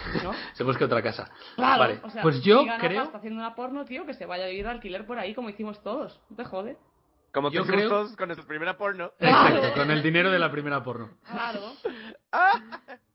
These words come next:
Speaker 2: Pues no sé, yo no sé, no sé, yo creo que intentaría ser comprensivo.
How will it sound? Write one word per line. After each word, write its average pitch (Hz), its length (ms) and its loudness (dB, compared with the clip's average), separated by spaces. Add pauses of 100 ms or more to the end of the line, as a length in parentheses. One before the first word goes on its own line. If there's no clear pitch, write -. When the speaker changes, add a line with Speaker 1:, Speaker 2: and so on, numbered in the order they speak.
(180)
Speaker 2:
Pues 160 180 0 (260)
no 156 320 -2
sé, 262 320 -2
yo 185 280 -2 (580)
no 214 120 0
sé, 214 320 -6
no 196 100 -2
sé, 135 200 0
yo 190 140 2
creo 254 220 2
que 240 100 0
intentaría 165 540 0
ser 165 180 -4
comprensivo. 123 640 -6